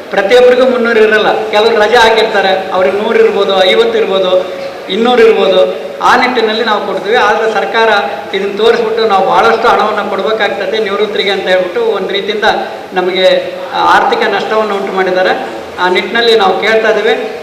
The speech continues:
ನಾವು ಕೇಳ್ತಾ ಇರ್ತಕ್ಕಂಥದ್ದು ಸರ್ಕಾರಕ್ಕೆ ಹೊರೆ ಆಗೋದು ಅಂತಂದ್ರೆ ಡಿ ಸಿ ಆರ್ ಜಿ ಅದನ್ನ ನಮಗೆ ಕೊಡ್ಬೇಕಾದ ಹಣನೇ, ಅದು ಒಂದನ್ನ ಬಿಟ್ರೆ ಉಳಿದದ್ದೆಲ್ಲ ಸರ್ಕಾರಕ್ಕೆ ವಾಪಸ್ ಹೋಗ್ತಕ್ಕಂಥ ಹಣ. ದಯಮಾಡಿ ಮಾಧ್ಯಮ ಮಿತ್ರರು ರಾಜ್ಯ ಮಟ್ಟದಲ್ಲಿ ಈ ಸುದ್ದಿಯನ್ನ ಪ್ರಕಟಣೆ ಮಾಡ್ಬೇಕು. ನಿಮ್ಮ ಒಂದು ಸಹಕಾರ ನಮಗೆ ಭಾಳಷ್ಟಿದೆ.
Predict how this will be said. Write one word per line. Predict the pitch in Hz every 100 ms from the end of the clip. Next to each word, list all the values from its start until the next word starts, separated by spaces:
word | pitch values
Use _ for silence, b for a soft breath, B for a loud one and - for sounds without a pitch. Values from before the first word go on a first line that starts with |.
| 170
ನಾವು | 180 196
ಕೇಳ್ತಾ | 196 226 226
ಇರ್ತಕ್ಕಂಥದ್ದು | 226 226 214 196 220 233 233
ಸರ್ಕಾರಕ್ಕೆ | 190 - 226 220 220
ಹೊರೆ | 185 190
ಆಗೋದು | 214 208 202
ಅಂತಂದ್ರೆ | 196 196 190 208
ಡಿ | 202 208
ಸಿ | 214
ಆರ್ | 214 208
ಜಿ | 208
ಅದನ್ನ | 190 226
ನಮಗೆ | 220 202
ಕೊಡ್ಬೇಕಾದ | 190 190 226 233 214
ಹಣನೇ, | 196 196 208
ಅದು | 226 175 185
ಒಂದನ್ನ | 220 240 233
ಬಿಟ್ರೆ | 208 - 233
ಉಳಿದದ್ದೆಲ್ಲ | 202 214 233 226 220 220
ಸರ್ಕಾರಕ್ಕೆ | 190 - 202 196
ವಾಪಸ್ | 185 185 208
ಹೋಗ್ತಕ್ಕಂಥ | 208 196 190 190 175
ಹಣ. | 175 175 - B B B - 160
ದಯಮಾಡಿ | 196 220 226 214
ಮಾಧ್ಯಮ | 180 190 214 214 208
ಮಿತ್ರರು | 202 208 214 226 - 160
ರಾಜ್ಯ | 180 196
ಮಟ್ಟದಲ್ಲಿ | 220 208 202 202
ಈ | 185
ಸುದ್ದಿಯನ್ನ | 180 175 202 196
ಪ್ರಕಟಣೆ | 190 - - 220 226
ಮಾಡ್ಬೇಕು. | 214 196 185 240 254 - - - - -
ನಿಮ್ಮ | 208 233
ಒಂದು | 240 226 220 226 226 - - -
ಸಹಕಾರ | 190 180 - 226 220
ನಮಗೆ | 214 202 202
ಭಾಳಷ್ಟಿದೆ. | 185 202 220 - 180 143 - -